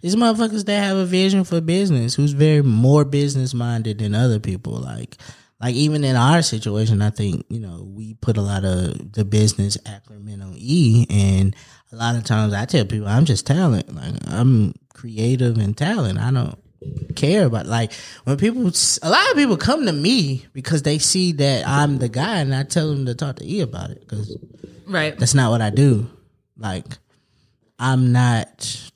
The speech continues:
Speaker 1: thinking about how to make this a business. I'm really just trying to make the best content I can make.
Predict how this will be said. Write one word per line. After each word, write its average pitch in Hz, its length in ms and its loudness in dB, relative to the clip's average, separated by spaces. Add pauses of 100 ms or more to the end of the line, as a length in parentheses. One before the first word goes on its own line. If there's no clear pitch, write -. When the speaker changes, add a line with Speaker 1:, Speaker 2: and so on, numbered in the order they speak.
Speaker 1:
thinking 135 400 2
about 101 260 0
how 104 140 2
to 101 80 0
make 101 240 0
this 98 180 -4
a 98 120 0
business. 98 640 -2
I'm 107 320 0
really 101 320 -2
just 98 260 -8
trying 101 200 -4
to 98 60 -2
make 98 280 -4
the 92 80 -8
best 95 320 -4
content 101 520 -2
I 98 120 -8
can - 160 -12
make. 143 260 -2